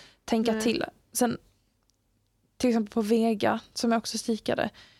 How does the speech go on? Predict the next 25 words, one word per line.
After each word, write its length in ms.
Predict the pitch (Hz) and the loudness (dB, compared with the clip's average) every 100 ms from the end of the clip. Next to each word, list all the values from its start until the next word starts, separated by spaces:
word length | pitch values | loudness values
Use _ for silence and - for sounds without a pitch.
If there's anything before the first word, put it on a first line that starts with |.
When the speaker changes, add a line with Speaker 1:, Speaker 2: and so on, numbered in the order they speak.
| _ - | _ -2
Speaker 1:
då 120 | 226 | -2
stickade 360 | - 220 226 | 0 0 2
man 380 | 208 208 208 202 | 2 0 2 2
ju 120 | 208 | 2
intarsia 840 | - 214 - 240 214 - - 214 214 | 4 2 4 2 2 -2 0 2 2
över 160 | 208 | 0
axlarna. 600 | - - - - - - - _ _ 202 | -4 -6 -4 -2 -2 -4 -6 _ _ -2
Speaker 2:
Mm. 160 | 233 214 | 2 2
Speaker 1:
Och 60 | 196 | 2
det 140 | 220 208 | 2 4
vill 300 | 220 202 196 | 4 4 4
man 180 | 214 | 4
ju 80 | 220 | 4
sticka 320 | - 247 226 | 2 -2 0
fram 160 | 202 220 | -2 -2
och 80 | 214 | -2
tillbaka. 360 | 208 - - | -2 -2 -2
Det 100 | 214 | 2
är 40 | 214 | 4
mycket 100 | 214 | 4
Speaker 2:
Mm. 120 | 214 | 0
Speaker 1:
lättare. 280 | 202 - - | -2 -6 -2
Så 120 | 233 | 0
att 60 | 202 | 2
då, 220 | 208 | 2